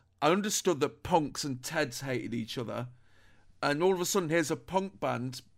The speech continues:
being Teds and going on about rockers and singing about Elvis. And, uh, it, it, it blew my tiny mind.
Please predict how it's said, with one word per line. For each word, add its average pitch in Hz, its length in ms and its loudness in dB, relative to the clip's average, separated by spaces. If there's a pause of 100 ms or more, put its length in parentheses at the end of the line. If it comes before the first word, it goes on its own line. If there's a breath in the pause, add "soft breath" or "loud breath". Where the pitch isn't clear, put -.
(140)
being 143 320 2
Teds 135 560 -2 (480)
and 139 100 -4
going 160 240 6
on 156 140 4
about 147 220 4
rockers 151 380 2
and 127 140 -6
singing 139 300 0
about 139 240 2
Elvis. 127 580 0 (500 soft breath)
And, 160 200 4 (100)
uh, 156 80 -2 (220)
it, 180 180 -2
it, 151 240 0 (240)
it 135 220 0
blew 156 280 6
my 156 260 8
tiny 151 500 4
mind. 131 580 2